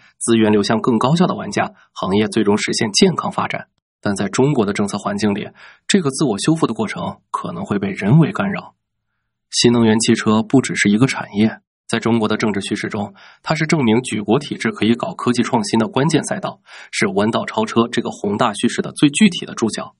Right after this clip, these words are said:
这意味着，即使市场已经在发出明确的衰退信号，政策制定者也很难轻易放手。因为放手意味着承认，这个赛道的成功至少部分是靠补贴和政策保护堆出来的，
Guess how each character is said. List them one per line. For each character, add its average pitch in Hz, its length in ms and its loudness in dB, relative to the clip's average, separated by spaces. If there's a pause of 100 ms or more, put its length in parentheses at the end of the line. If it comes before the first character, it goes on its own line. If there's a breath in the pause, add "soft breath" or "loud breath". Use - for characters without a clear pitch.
(220)
这 110 140 -2
意 101 120 2
味 101 160 -2
着， - 220 -8 (260 loud breath)
即 143 200 2
使 175 160 2
市 139 180 4
场 104 220 -2
已 104 120 -12
经 113 140 -4
在 120 140 -2
发 117 160 -2
出 127 160 -2
明 98 240 0
确 - 140 2
的 - 100 -2
衰 156 200 -2
退 165 160 0
信 - 180 -4
号， - 220 -6 (300 loud breath)
政 117 160 0
策 101 160 -6
制 127 160 2
定 104 180 2
者 - 160 -8
也 101 140 -2
很 - 340 -6
难 104 180 2
轻 117 200 0
易 101 80 0
放 - 220 -4
手。 - 240 -12 (320)
因 127 160 2
为 131 120 0
放 127 240 -4
手 95 220 -6
意 113 140 0
味 113 120 4
着 104 80 -4
承 98 280 -4
认， 127 240 0 (280 soft breath)
这 226 160 0
个 190 100 0
赛 190 180 0
道 175 100 0
的 147 80 -2
成 135 220 -2
功 165 240 2 (120)
至 220 120 4
少 233 160 2
部 226 200 4
分 110 240 2
是 - 140 -2
靠 113 140 -2
补 - 200 -14
贴 - 160 -2
和 113 140 -2
政 165 220 0
策 123 140 -4
保 - 180 -10
护 110 120 -4
堆 151 160 4
出 180 140 0
来 - 140 -4
的， - 180 -12